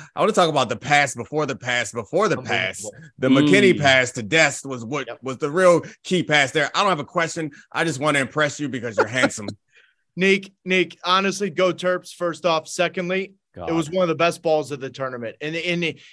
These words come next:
Speaker 2: and when they go back and assess this World Cup, they will look at that pass from McKennie and understanding exactly what you just said. Dest has to make that run. Yeah, absolutely, he's gonna make that run.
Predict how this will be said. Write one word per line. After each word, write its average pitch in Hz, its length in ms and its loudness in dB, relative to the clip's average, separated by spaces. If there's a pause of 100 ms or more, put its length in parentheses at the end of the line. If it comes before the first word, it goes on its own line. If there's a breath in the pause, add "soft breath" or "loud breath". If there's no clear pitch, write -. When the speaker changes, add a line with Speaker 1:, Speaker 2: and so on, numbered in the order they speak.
(120)
Speaker 2:
and 185 180 0
when 196 160 2
they 190 140 4
go 202 240 4
back 208 440 0 (100)
and 196 120 -4
assess 190 500 -2
this 180 280 -4
World 165 320 0
Cup, 151 260 -4
they 156 140 0
will 151 240 -4
look 202 200 -4
at 175 120 -6
that 180 240 -2
pass 170 280 -2
from 165 260 -8
McKennie 143 600 -8 (380 soft breath)
and 170 160 -2
understanding 220 840 0
exactly 208 580 -4
what 202 160 -4
you 185 120 -6
just 175 260 -2
said. 143 260 -2
Dest 262 340 0
has 240 220 -4
to 220 80 -6
make 196 260 -2
that 170 240 0
run. 202 400 0 (300)
Yeah, 190 340 0
absolutely, 233 840 -2
he's 175 160 -4
gonna 196 160 0
make 185 220 -2
that 175 160 0
run. 156 260 -2